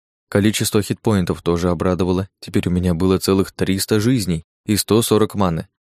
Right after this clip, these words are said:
Можно сделать вывод, что, перестав быть низшей нежитью, я стал гораздо сильнее. Так, теперь смотрим на шкалу Ш Ж С. Без изменений. Как была сотка, так и осталась. Жаль, конечно, но ничего тут не поделаешь.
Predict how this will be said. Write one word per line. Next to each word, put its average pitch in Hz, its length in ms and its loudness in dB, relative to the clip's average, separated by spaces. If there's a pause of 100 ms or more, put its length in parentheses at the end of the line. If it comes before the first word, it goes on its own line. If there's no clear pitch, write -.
(720)
Можно 113 280 2
сделать 104 360 4
вывод, 131 320 2
что, 107 240 0
перестав 95 480 0
быть 92 320 -2 (360)
низшей 95 460 0
нежитью, 101 560 0
я 90 140 2
стал 90 240 -2
гораздо 92 340 0
сильнее. 98 480 -2 (460)
Так, 92 300 0
теперь 131 280 0
смотрим 123 440 0
на 107 80 2
шкалу 104 440 0
Ш 95 220 -2
Ж 90 260 -2
С. - 220 -10 (420)
Без 92 260 0
изменений. 113 640 2 (360)
Как 107 240 0
была 95 300 2
сотка, 151 360 0
так 135 220 -4
и - 20 2
осталась. 92 640 -2 (580)
Жаль, 156 300 4
конечно, 98 480 2
но 98 220 0
ничего 120 380 0
тут - 180 -2
не 95 80 -2
поделаешь. 85 640 -4